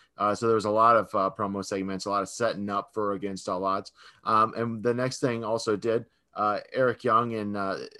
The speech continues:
Violent by Design come out to the ring. Eric Young gives a pretty good promo, uh, talking about how everything that's happened is, uh, by design, uh, by, you know, waiting until Finn Juice was, you know, kinda down and out after their match at Under Siege to use the,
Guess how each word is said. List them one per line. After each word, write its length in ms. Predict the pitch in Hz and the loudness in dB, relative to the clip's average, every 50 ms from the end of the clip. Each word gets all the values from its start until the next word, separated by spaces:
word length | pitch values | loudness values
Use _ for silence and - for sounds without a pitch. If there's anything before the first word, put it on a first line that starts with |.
| - | -6
Violent 280 | 87 110 110 110 107 92 | -2 -2 -2 0 -2 -2
by 120 | 107 104 | -2 -2
Design 400 | 101 98 92 - 104 98 101 104 | -2 -4 -4 -4 -4 -4 -4 -6
come 180 | 98 - 110 101 | -8 -8 -6 -4
out 140 | 95 98 92 | -4 -6 -4
to 80 | - 101 | -4 -4
the 80 | 98 | -2
ring. 320 | 95 98 98 107 117 127 127 _ _ _ _ _ _ | -2 -2 -2 -2 -4 -6 -10 _ _ _ _ _ _
Eric 220 | - 123 123 113 123 | 0 2 2 4 4
Young 180 | 127 123 120 | 4 2 4
gives 240 | 104 127 117 101 101 | 2 0 0 0 -2
a 60 | 107 | -4
pretty 320 | - _ - 131 131 131 113 | -2 _ 0 0 0 0 0
good 260 | 123 120 117 104 - | 2 2 2 0 0
promo, 560 | - - 110 110 110 117 120 127 139 147 147 _ _ _ _ _ _ _ | 0 0 0 2 2 0 0 0 0 -2 -4 _ _ _ _ _ _ _
uh, 400 | - 98 98 95 92 92 92 - - | -4 -2 0 0 0 -2 -4 -6 -4
talking 300 | - 123 107 104 101 110 | 0 0 0 0 0 -4
about 300 | 107 90 101 98 80 87 | -4 -2 0 0 0 2
how 140 | 101 98 98 | 2 2 2
everything 540 | 104 117 123 120 131 139 127 - 143 139 135 | 2 2 0 2 0 -2 0 0 -2 -2 0
that's 200 | 131 127 113 - | -2 -4 -2 -2
happened 400 | 127 113 113 110 - 98 90 90 | 0 0 0 0 -2 -4 -6 -6
is, 100 | 85 82 | -6 -4
uh, 140 | 92 90 - - _ | -4 -4 -4 -4 _
by 160 | 98 104 104 | -4 -2 -2
design, 640 | 98 98 90 85 98 90 87 82 80 78 78 80 76 - 82 | -2 -4 -6 -4 -4 -4 -4 -4 -6 -8 -12 -14 -12 -10 -8
uh, 120 | 87 82 | -8 -8
by, 500 | 80 - 92 92 90 90 87 87 87 87 - _ _ _ _ _ _ _ _ | -4 -2 -2 0 0 0 -2 -4 -6 -8 -10 _ _ _ _ _ _ _ _
you 120 | 104 104 | -8 -4
know, 260 | 101 90 87 82 85 82 82 | -2 -2 -2 -2 -4 -4 0
waiting 340 | 101 117 120 120 117 117 117 | 2 2 2 2 0 -2 -4
until 280 | 107 - 123 113 107 | -2 0 0 0 0
Finn 280 | - - 117 113 107 101 | -2 -4 -4 -4 -4 -4
Juice 320 | 90 107 107 98 - - | -2 -2 -2 -4 -4 -4
was, 540 | 101 104 98 95 95 92 92 90 - - - _ _ _ _ _ _ _ _ | -4 -2 0 0 0 -2 -2 -6 -8 -12 -16 _ _ _ _ _ _ _ _
you 80 | - 101 | -6 -6
know, 120 | 98 92 | -6 -4
kinda 260 | - 113 104 95 95 | -4 -4 -4 -4 -4
down 320 | 85 - 107 101 107 104 101 | -4 -2 -2 0 0 0 -2
and 100 | 101 101 | 0 0
out 220 | 95 95 101 101 | 0 0 0 0
after 240 | 95 92 - - 98 | -2 -4 -4 -6 -6
their 160 | 95 95 95 | -4 -4 -4
match 400 | 95 98 92 92 92 90 - 95 | -4 -2 -2 -2 -4 -4 -6 -6
at 260 | 92 85 82 82 78 | -4 -4 -4 -6 -6
Under 220 | - 95 95 92 87 | -8 -8 -8 -8 -10
Siege 540 | - - - 92 90 87 87 82 - - | -10 -8 -8 -6 -6 -6 -8 -10 -12 -12
to 120 | - 90 87 | -10 -8 -6
use 300 | 90 95 95 92 87 - | -4 -4 -4 -6 -6 -10
the, 420 | - - 87 85 85 82 85 - | -10 -10 -10 -8 -8 -10 -10 -12